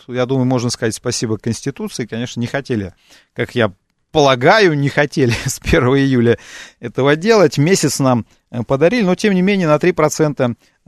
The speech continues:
цены выросли. А, ну, опять же, э, вообще это ниже ожидаемого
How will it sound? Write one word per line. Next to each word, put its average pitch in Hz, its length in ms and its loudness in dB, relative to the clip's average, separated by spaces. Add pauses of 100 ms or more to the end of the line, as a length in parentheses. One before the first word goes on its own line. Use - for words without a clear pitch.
цены 147 280 -2
выросли. 101 460 -6 (580)
А, 107 1000 -2
ну, 131 400 -6 (420)
опять 131 300 0
же, 107 320 -2 (120)
э, 104 880 -8 (760)
вообще 113 360 0
это 240 300 4
ниже 226 460 6
ожидаемого 147 800 2